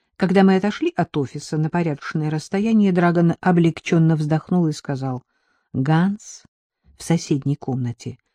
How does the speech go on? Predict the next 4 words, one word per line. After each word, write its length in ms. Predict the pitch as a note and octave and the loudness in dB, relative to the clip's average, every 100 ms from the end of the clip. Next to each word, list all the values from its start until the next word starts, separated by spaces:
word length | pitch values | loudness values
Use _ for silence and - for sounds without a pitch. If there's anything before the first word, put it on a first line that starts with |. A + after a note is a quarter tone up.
| _ | _
прослушивает 920 | - C#3+ - D3 E3+ - A#3 A3+ - | -4 -4 -4 -2 -2 -2 -2 -4 -2
наши 400 | C#3+ C3+ - G3 | -2 -2 -4 -6
разговоры». 840 | E3 C#3+ - F#3 F3 A#2+ A#2 A#2 - _ _ _ _ _ _ _ _ _ - | -6 -8 -6 -6 -4 -6 -8 -10 -14 _ _ _ _ _ _ _ _ _ -2
«Тогда 580 | E3 D3 D#3+ D3+ D3 | 0 0 0 0 0